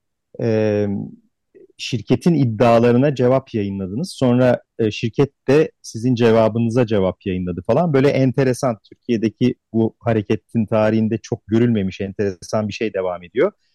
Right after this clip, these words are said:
E, burada şirketin, yani şirket derken ismini de koyalım,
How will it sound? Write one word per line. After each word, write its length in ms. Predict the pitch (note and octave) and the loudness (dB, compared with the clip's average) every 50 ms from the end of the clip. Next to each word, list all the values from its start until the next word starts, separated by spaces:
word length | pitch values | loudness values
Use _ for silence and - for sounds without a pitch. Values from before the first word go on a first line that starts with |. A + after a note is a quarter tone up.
| _ _ _ _ _ _ _ _ - _ A#2 | _ _ _ _ _ _ _ _ -8 _ 0
E, 400 | A2+ A2 A2 G#2+ G#2+ G#2+ G#2+ G#2 G2+ | 2 4 4 4 4 4 4 2 2
burada 580 | F#2+ F#2+ F#2+ F#2+ F#2+ C#3 F3 G#3+ A3 A3+ G3+ - | -2 -8 -10 -8 0 0 2 2 4 2 0 0
şirketin, 840 | - - - - - - D#3 D3+ - - D3+ D3 - D3+ D#3 D#3+ | -2 -8 -12 -12 -6 -4 -4 -4 0 -2 -2 0 -2 -4 -2 0
yani 200 | C3+ A#2+ A#2 A#2+ | 0 0 0 0
şirket 400 | - - A#2+ - - B2 - _ | -2 -4 -6 -4 -6 -6 -4 _
derken 320 | B2 A#2+ A#2 - B2+ A#2 - - | 0 0 0 0 -4 -6 -6 -8
ismini 340 | A#2+ - - B2+ A#2+ A2+ | -12 -8 -4 -4 -2 0
de 120 | A2 G#2+ - | -2 -2 -2
koyalım, 500 | - - C3 A2+ G#2+ A2+ D3 D#3+ - | -2 0 2 2 2 0 -2 -4 -4